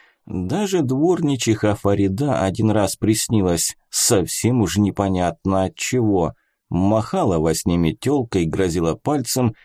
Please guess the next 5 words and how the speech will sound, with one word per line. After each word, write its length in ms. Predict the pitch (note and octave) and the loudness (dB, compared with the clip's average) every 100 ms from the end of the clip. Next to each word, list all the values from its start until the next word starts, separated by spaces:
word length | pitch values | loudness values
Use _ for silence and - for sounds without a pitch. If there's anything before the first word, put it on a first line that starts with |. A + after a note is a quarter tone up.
| _ | _
и, 160 | F#2+ G#2 | 2 4
сдвинув 640 | G#2+ G#2 E3 G#3+ D3+ A#2 | 4 0 -2 0 0 0
брови, 460 | F2+ F2+ A#2+ D#3 D3 | 0 -2 0 2 0
грозно 580 | A#2+ B2 C3 B2 C#3 C3 | 0 0 0 -2 -2 -4
выговаривала: 960 | C#3 C3 B2 A2 G2+ G2 F#2+ F#2+ E2 | -2 -2 -2 0 2 2 2 2 0